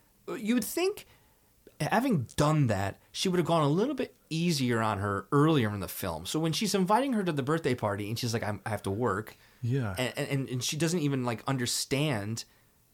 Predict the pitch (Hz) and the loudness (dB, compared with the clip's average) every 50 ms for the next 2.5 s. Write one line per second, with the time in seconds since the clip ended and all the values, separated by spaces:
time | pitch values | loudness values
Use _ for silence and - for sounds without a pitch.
0 | _ _ _ _ _ - 147 143 123 - - 143 139 139 131 - _ _ _ _ | _ _ _ _ _ -6 -4 -4 -4 -2 -2 -2 -2 -2 -6 -10 _ _ _ _
1 | _ _ _ - - - 175 - - 302 - - 392 440 - - - - - - | _ _ _ -20 -18 -16 -10 -4 -4 -4 -4 -4 -10 -14 -16 -18 -18 -18 -14 -10
2 | 262 262 - 151 156 156 156 135 82 78 | -2 2 6 6 8 8 8 6 6 2